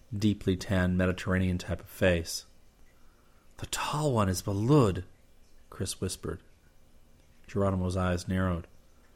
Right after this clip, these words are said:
"Did they see us?" "I don't know. Not yet, I think." The teen agents veered wide of the large table loaded with platters of hors d'oeuvres and wandered down the garden slope. For the next half an hour,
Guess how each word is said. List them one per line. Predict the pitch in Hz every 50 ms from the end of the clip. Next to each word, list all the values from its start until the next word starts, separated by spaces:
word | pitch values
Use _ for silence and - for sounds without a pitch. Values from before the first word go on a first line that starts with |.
| - - - - _ _ - - -
"Did | - 92 90
they | 90 87
see | - - 104 98 92
us?" | 101 104 95 - - - - - - - - - - - - - - - - - - _ - - -
"I | - 107 107 113
don't | 117 120 120
know. | 120 120 120 117 104 95 90 - - - - - - - - -
Not | - 107 113 - -
yet, | 98 98 107 117
I | 101 82
think." | 85 - - 90 85 87 - - - - - - - - - - - - - - - - - -
The | - -
teen | - - 113 107
agents | 104 104 101 95 101 98 92 -
veered | - - 90 92 101 98 95 95 87 92
wide | 90 87 92 92 92 92 92 92 90
of | 87
the | 87 87
large | 90 90 92 92 90 - -
table | - - - 98 95 87 87 87
loaded | 90 92 92 90 90
with | 87 85 - -
platters | - - 95 95 92 90 92 90 92
of | 87 -
hors | 90 87
d'oeuvres | - - 98 95 95 92 92 92 90 90
and | 95 87 87 - - - - - - - - -
wandered | 90 92 95 92 90 90 87
down | 95 90 87 85
the | 87
garden | 80 90 87 87 87 87 87
slope. | - - 92 92 92 90 85 - - - - - - - - - - - - - - - - - - -
For | - 107
the | 104 104
next | 110 107 - -
half | - 107 104 101 -
an | 98
hour, | 98 104 104 101 98 92 90